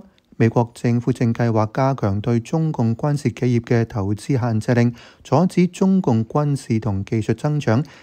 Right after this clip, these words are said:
以此嚟應對中共嘅侵略性行為。綜合媒體報道，十二號《雪梨神區報》刊登咗日本駐澳洲大使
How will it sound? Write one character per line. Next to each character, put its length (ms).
以 140
此 160
嚟 240
應 240
對 180
中 320
共 260
嘅 220
侵 340
略 120
性 220
行 160
為。 180
綜 200
合 220
媒 140
體 100
報 220
道， 260
十 160
二 60
號 340
《雪 260
梨 300
神 360
區 240
報》 280
刊 220
登 240
咗 200
日 160
本 240
駐 220
澳 160
洲 180
大 240
使 320